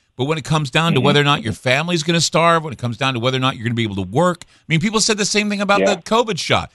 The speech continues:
Speaker 1: And what happened? They
Speaker 2: Right,
Speaker 1: had to
Speaker 2: right.
Speaker 1: get it or they'd get fired.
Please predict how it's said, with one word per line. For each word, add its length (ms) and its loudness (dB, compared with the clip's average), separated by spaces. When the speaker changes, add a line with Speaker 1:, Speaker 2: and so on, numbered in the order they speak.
Speaker 1:
And 120 -2
what 100 2
happened? 260 0
They 180 0
Speaker 2:
Right, 100 4
Speaker 1:
had 260 2
to 80 0
Speaker 2:
right. 100 4
Speaker 1:
get 180 4
it 80 0
or 160 0
they'd 220 2
get 140 -6
fired. 600 2